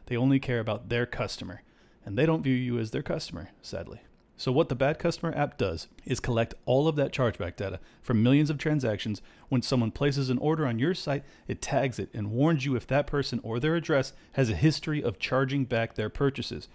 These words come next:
So you can decide whether or not you want to risk shipping that order. And the best part of all, it's completely free. Head to the Shopify App Store and search for Bad Customer or visit bad customer dot org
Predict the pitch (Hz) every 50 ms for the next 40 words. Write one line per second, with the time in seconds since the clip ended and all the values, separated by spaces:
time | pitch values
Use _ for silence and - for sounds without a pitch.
0 | - _ _ - - 113 113 147 - - 120 104 95 - 131 120 113 107 - -
1 | - - - - 131 156 160 165 170 151 139 127 123 135 - - - _ - -
2 | 147 190 170 139 127 - - - 107 92 113 139 139 - - - - - - 131
3 | 123 - 117 110 104 107 110 - - 117 113 101 92 85 - _ - - - 123
4 | 123 123 110 101 - 135 147 151 - - - - - 147 151 151 147 147 147 104
5 | 80 - - - - - _ - 127 - - 127 95 - - - - - 147 147
6 | - 139 135 - - - 107 110 - - - - - _ _ _ - - 135 -
7 | 147 120 - - 151 135 135 - 143 - - 147 147 - - 117 117 120 117 -
8 | - - - - 107 92 78 - - - - _ - 113 - - 127 104 - -
9 | - - - - - 117 120 127 127 131 - - - 143 135 - - 170 165 170
10 | 175 - - - - - - _ 185 185 156 123 110 101 - - - _ - 123
11 | 131 123 104 107 - - _ _ - 131 123 123 135 135 - - - 123 - -
12 | - 113 95 95 92 - _ - _ 120 104 107 107 - - _ 139 123 110 87
13 | 80 90 -